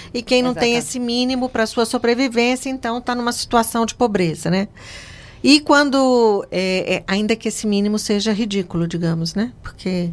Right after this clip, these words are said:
Speaker 1: dois dólares ao dia, três dólares ao dia,
Speaker 2: Não
Speaker 1: não
Speaker 2: é
Speaker 1: dá
Speaker 2: nada.
Speaker 1: dignidade
Speaker 2: É.
Speaker 1: a ninguém. O mínimo, esse mínimo não tem a ver com dignidade. Agora, quando nós estamos falando de desigualdades, e as desigualdades contribuem pra esse aumento da pobreza,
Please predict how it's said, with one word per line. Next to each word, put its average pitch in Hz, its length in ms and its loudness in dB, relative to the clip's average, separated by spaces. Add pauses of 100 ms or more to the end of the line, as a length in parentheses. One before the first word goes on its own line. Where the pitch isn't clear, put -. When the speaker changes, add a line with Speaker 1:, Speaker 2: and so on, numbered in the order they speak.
(600)
Speaker 1:
dois 202 280 6
dólares 190 420 4
ao 170 140 -2
dia, 185 580 0
três 190 260 2
dólares 185 360 2
ao 180 100 0
dia, 180 280 0
Speaker 2:
Não 165 80 2
Speaker 1:
não 226 40 4
Speaker 2:
é 233 60 4
Speaker 1:
dá 170 80 4
Speaker 2:
nada. 226 120 8
Speaker 1:
dignidade 208 720 2
Speaker 2:
É. - 20 0
Speaker 1:
a 233 40 0
ninguém. 185 440 -2 (320)
O 208 120 4
mínimo, 240 520 6
esse 226 200 0
mínimo 226 260 2
não 233 160 0
tem 233 160 0
a 226 60 0
ver 226 100 0
com 226 160 -2
dignidade. 202 680 -2 (400)
Agora, 226 280 6
quando 269 140 4
nós 320 140 4
estamos 247 320 0
falando 202 340 2
de 190 80 -4
desigualdades, 175 1000 0
e 196 40 2
as 190 80 2
desigualdades 185 840 0
contribuem 214 800 2
pra 185 160 -6
esse 180 180 -4
aumento 180 320 -2
da 180 80 -4
pobreza, 185 720 0